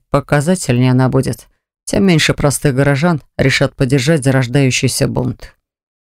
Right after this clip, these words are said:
Матушка Хиона оставила меня в своём кабинете одну,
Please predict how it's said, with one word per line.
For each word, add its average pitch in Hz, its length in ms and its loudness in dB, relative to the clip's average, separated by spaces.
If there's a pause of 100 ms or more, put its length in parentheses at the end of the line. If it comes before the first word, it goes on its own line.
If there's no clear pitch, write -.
(1000)
Матушка 226 420 2
Хиона 208 400 2
оставила 180 500 2
меня 165 240 2
в 165 60 -4
своём 151 340 0
кабинете 160 520 0
одну, 151 460 0